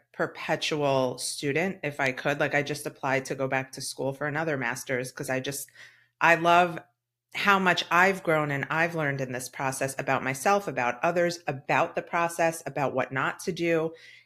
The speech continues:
and being able to look back and see all my mistakes and, like, stop somebody from making those same ones. So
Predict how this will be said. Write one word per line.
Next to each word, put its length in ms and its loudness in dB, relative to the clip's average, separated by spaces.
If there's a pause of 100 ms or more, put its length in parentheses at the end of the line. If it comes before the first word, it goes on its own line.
(120)
and 460 4
being 200 0
able 140 2
to 60 2
look 260 -2
back 320 2
and 100 -4
see 160 0
all 140 0
my 160 -2
mistakes 600 -2
and, 100 -4
like, 200 -2
stop 380 -2
somebody 360 -2
from 200 -6
making 320 -6
those 240 -2
same 220 -4
ones. 360 -2
So 340 2